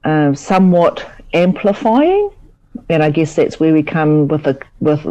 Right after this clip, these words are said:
the, uh, with the conference, you know, echo chamber, like, it, it becomes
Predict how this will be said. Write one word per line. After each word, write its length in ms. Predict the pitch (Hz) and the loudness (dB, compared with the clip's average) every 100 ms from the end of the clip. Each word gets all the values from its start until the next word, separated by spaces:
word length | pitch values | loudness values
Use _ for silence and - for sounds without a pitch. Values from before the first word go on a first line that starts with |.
| 139 | -4
the, 400 | 147 147 147 143 - | 0 2 2 0 -2
uh, 220 | 143 139 | -4 -2
with 180 | 151 151 | -4 -4
the 100 | 139 | -4
conference, 580 | - 175 208 262 208 | -2 -2 0 0 0
you 60 | 160 | 0
know, 300 | 143 147 73 - | 0 2 0 -2
echo 340 | 160 156 180 175 | -4 -2 0 0
chamber, 480 | - 180 196 214 247 | 0 -2 0 2 2
like, 260 | 147 147 | 0 0
it, 220 | 127 - | -2 -2
it 140 | 139 - | -4 -4
becomes 680 | 131 - 143 143 143 139 | -6 -2 0 2 0 -2